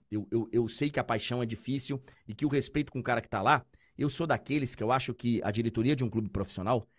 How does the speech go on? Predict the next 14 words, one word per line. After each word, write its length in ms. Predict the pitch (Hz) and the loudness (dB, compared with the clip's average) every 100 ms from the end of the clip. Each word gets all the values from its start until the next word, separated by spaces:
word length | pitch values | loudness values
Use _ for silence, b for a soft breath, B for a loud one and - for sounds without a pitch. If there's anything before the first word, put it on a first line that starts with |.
| _ | _
tem 200 | - 170 | 4 4
sempre 580 | 156 - 185 214 208 196 | 6 6 6 4 4 2
que 100 | 180 | 4
estar 300 | 151 - 160 | -2 6 6
conversando 500 | 156 147 120 - 147 | 6 2 4 4 0
com 120 | 135 | 0
outros 260 | 135 131 117 | 0 0 -4
técnicos. 640 | 90 80 76 65 - - - _ _ | -4 -6 -10 -14 -20 -20 -20 _ _
Sempre. 440 | - 165 131 - 71 b | -4 0 0 -2 -14 b
Porque 280 | - 139 170 | -2 2 4
se 140 | 160 135 | 4 4
tem 180 | 202 | 4
um 120 | 220 165 | 4 0
fato 600 | - 147 139 - 82 | 8 8 8 4 -10